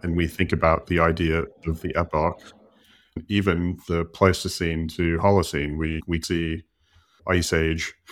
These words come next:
<laughs> and, and we see mass destruction of civilization, or even a resurfacing of the planet, right? And then things grow back, and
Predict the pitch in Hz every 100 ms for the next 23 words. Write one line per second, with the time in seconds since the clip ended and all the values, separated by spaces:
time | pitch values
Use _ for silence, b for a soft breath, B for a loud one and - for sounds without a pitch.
0 | - - - - - - _ - - -
1 | - - 90 82 85 - 87 85 82 -
2 | 87 82 82 82 _ _ 82 87 85 85
3 | - 85 - 87 - 85 80 - 78 80
4 | 71 76 73 78 76 90 87 85 82 80
5 | 78 90 - 92 - 92 90 87 80 76
6 | 95 87 76 - _ _ _ _ _ -
7 | 80 82 - _ _ _ _ _ _ _
8 | _ _ 87 85 85 82 87 82 - 82
9 | 82 87 85 - - 78